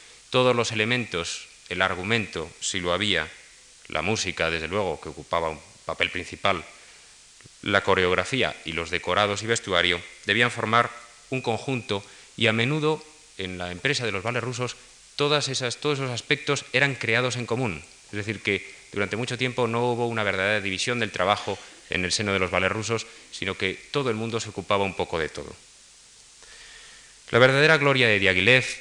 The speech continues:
quizá, o lo que ha quedado de ella, haya sido el haber apelado y el haber incitado a los artistas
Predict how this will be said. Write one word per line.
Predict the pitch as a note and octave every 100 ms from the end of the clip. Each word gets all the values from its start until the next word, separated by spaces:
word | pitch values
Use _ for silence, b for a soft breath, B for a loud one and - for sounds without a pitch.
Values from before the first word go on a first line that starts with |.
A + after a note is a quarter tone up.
| -
quizá, | - F#2+ - A2 A2+ B2 - - - - -
o | D#2
lo | E2
que | A#2
ha |
quedado | A#2 A2 G#2+
de | F#2 F2
ella, | E2+ D2+ - - - - -
haya | G#2+ A#2
sido | A#2 A#2+ A2 A2 - - -
el | F2+
haber | F2+ A2+ A2+ -
apelado | - F2+ G2+ F2 D#2+ -
y | F2+
el | E2+
haber | G2+
incitado | A2+ - F#2+ F2+ E2 D#2+ - -
a | E2
los | F2
artistas | F2 A2 - A2 -